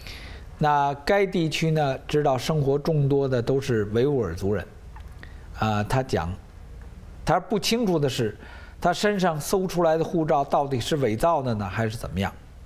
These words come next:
因为上周六抓捕的另外一个人拿的是土耳其护照，是伪造的，所以这就是一个，呃，这是一个很难，很难评述的一件事情，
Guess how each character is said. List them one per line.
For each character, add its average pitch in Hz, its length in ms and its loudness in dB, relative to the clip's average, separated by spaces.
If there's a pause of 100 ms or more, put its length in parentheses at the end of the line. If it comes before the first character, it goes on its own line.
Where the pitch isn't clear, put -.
(720)
因 170 100 2
为 196 80 4
上 190 260 2
周 208 140 4
六 196 180 2
抓 180 240 4
捕 170 120 -2
的 139 100 2
另 180 160 0
外 156 160 4
一 131 100 0
个 120 60 0
人 98 240 0 (160)
拿 135 260 2
的 165 120 2
是 131 240 0
土 160 160 0
耳 160 100 4
其 139 180 0
护 143 200 0
照， 95 160 0 (560)
是 - 160 -2
伪 90 120 2
造 85 200 0
的， - 60 -10 (1200)
所 - 160 0
以 139 80 4
这 151 240 2
就 147 180 2
是 127 140 0
一 123 140 2
个， 113 320 2 (1400)
呃， 143 100 -2
这 151 140 2
是 139 160 0
一 143 60 2
个 143 100 2
很 123 240 0
难， 127 300 2 (420)
很 - 320 0
难 147 220 4
评 143 320 2
述 143 240 0
的 113 60 -2
一 98 100 0
件 92 220 0
事 78 200 -6
情， - 140 -10